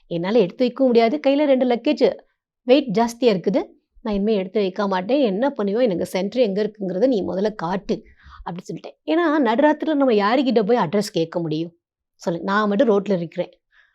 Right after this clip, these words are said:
அப்ப நான் அவரை தானே கூப்பிட முடியும். என்ன ஆச்சரியம் அப்படின்னா, எங்க நான் நின்னுட்டு இருக்கேனோ, திரும்பும்போது திரும்பி, திரும்பி பார்க்கிறேன். ஏன்னா சுத்தி சுத்தி பார்ப்போம் இல்லையா? திரும்பி பார்க்கும்போது ஒரு பெரிய கேட்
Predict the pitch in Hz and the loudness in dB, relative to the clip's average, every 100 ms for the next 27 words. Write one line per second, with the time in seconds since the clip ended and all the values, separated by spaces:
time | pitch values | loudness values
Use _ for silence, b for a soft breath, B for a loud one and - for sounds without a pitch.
0 | _ - 233 339 339 294 240 285 349 349 | _ -8 -2 0 2 2 2 2 0 0
1 | 277 262 247 220 208 208 - _ _ _ | -2 2 2 2 0 -4 -10 _ _ _
2 | _ _ _ _ _ _ _ _ - 202 | _ _ _ _ _ _ _ _ -8 -4
3 | 269 226 196 226 262 214 202 175 180 180 | -2 0 -2 -2 -4 -2 -2 -4 -4 -4
4 | 185 170 - _ - 202 254 311 247 185 | -2 -4 -8 _ -4 0 2 2 0 0
5 | 220 208 190 165 165 180 - _ _ _ | -4 -4 -6 -6 -4 -4 -6 _ _ _
6 | b b b - 320 359 359 220 175 202 | b b b -2 2 4 4 2 2 2
7 | 196 196 285 311 214 - _ - - 349 | 2 2 0 2 0 -4 _ -14 -4 0
8 | 370 359 202 196 190 247 233 269 285 359 | 0 0 -2 0 -2 -2 -4 -4 -2 0
9 | 285 277 277 233 190 214 B B B - | 2 2 2 2 2 -2 B B B 0
10 | 330 339 339 190 185 208 180 262 320 _ | 2 2 2 -2 -2 -2 -2 -2 -6 _
11 | - 185 165 185 214 247 196 220 226 208 | -10 -8 -2 0 0 0 2 2 0 -12
12 | _ | _